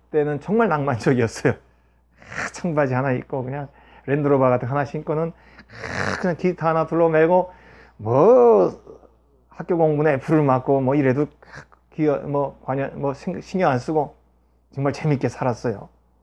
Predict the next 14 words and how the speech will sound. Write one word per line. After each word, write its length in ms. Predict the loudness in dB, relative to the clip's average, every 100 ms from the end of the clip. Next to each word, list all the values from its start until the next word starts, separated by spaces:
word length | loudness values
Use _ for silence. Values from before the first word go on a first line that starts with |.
| _ _ _
그런데 380 | -2 4 4 4 -2 -20 -20 -20 -20 -20 -20 -20 0
어쨌든 400 | 4 6 8 6
그러면서도 640 | 8 8 10 8 6 4 4
사실은 300 | 2 2 0
갖출 300 | 0 2 4
걸 120 | 2
갖춰야 380 | 0 -4 2 2
되는데 520 | 2 0 0 -2 0
그러지 240 | 2 2
못한 340 | 2 -2 -2 -4
게 80 | -4
이제 100 | 0
후회가 280 | 2 2
되죠. 360 | 0 -4 -2